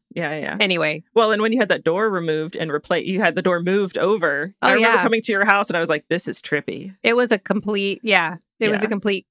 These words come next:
Speaker 2: concrete removal. And then you have to buy more block, the big blocks.
Speaker 1: And fit them into that space.
Speaker 2: Uh-huh,
Speaker 1: Yeah, yeah.
Speaker 2: uh-huh. It was interesting.
Speaker 1: Concrete.
Speaker 2: Anyway, just a islander's perspective,
Speaker 1: <laughs>
Speaker 2: throwing it in there. There you go.
Speaker 1: I love it.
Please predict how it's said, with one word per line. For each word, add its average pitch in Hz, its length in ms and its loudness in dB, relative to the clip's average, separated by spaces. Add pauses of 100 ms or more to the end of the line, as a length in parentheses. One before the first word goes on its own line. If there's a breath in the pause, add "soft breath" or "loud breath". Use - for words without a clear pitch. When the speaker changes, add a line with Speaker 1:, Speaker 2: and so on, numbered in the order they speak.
Speaker 2:
concrete 185 640 0
removal. 170 840 0 (240)
And 185 120 0
then 175 80 -2
you 180 80 0
have 170 80 -2
to 175 60 -6
buy 165 180 4
more 170 180 0
block, 160 380 -2
the 185 220 -6 (100)
big 233 260 0
blocks. 160 600 -2
Speaker 1:
And 170 140 -4
fit 196 200 -2
them 180 120 -4
into 165 200 -6
that 143 180 -6
space. - 200 -6
Speaker 2:
Uh-huh, 190 100 0
Speaker 1:
Yeah, 214 240 2 (160)
yeah. 208 320 -2
Speaker 2:
uh-huh. 233 160 -6
It 220 100 -6
was 226 200 -6
interesting. 185 480 -2
Speaker 1:
Concrete. 233 120 2
Speaker 2:
Anyway, 214 320 2
just 220 220 0
a 196 320 2
islander's 254 400 2
perspective, 196 680 2
Speaker 1:
<laughs> - 40 2
Speaker 2:
throwing 180 200 0
it 175 80 0
in 165 140 -2
there. 160 180 -2
There 170 140 0
you 165 80 -2
go. 156 180 -4
Speaker 1:
I 156 120 -2
love 160 180 0
it. 143 180 -4